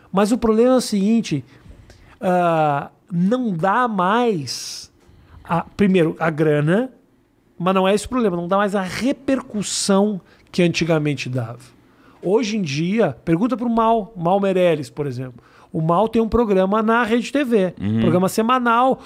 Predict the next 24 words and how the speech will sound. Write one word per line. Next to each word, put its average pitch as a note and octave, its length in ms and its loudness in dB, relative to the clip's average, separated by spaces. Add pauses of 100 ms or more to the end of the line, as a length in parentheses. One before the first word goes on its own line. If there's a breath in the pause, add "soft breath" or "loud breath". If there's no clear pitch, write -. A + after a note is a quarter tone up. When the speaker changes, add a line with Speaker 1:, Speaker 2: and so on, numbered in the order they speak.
(160 loud breath)
Speaker 1:
um D#4+ 100 4
programa C#4+ 460 2
que D#4 380 0
pra C4+ 200 0
Rede A3+ 260 -2
T A3+ 120 0
V G3+ 100 0
é A3+ 40 0
considerado G#3 400 0
muito B3 260 2
bem G3 140 2
assistido, G#3+ 540 -4
com - 60 -12
uma F3+ 80 0
audiência F#3 420 0
legal, F#3 600 0 (220 loud breath)
um G3+ 100 -6
sucesso C4+ 920 -2
lá, E3+ 320 -2 (140)
considerado G3 560 -2
um C#4 40 -4
sucesso G3+ 580 -2
lá C#3+ 100 -2
dentro. B2+ 400 -12